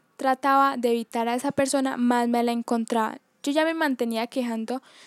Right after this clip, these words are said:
del por qué siempre me la encontraba, del por qué siempre coincidíamos, hasta que un día decidí darle la oportunidad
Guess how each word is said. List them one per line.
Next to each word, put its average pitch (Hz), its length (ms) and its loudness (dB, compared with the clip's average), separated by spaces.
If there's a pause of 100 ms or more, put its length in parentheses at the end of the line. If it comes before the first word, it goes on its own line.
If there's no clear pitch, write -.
(140)
del 240 280 0
por 233 320 -2 (140)
qué 254 380 2 (140)
siempre 247 460 -4
me 254 100 -2
la 247 80 -4
encontraba, 233 600 -6
del 226 220 -4
por 233 260 -6
qué 247 360 -6 (280)
siempre 262 400 0
coincidíamos, 247 1200 0 (400)
hasta 262 300 0
que 294 160 -2
un 302 160 0
día 269 380 0 (500)
decidí 226 480 0
darle 247 280 2
la 285 120 4
oportunidad 277 760 2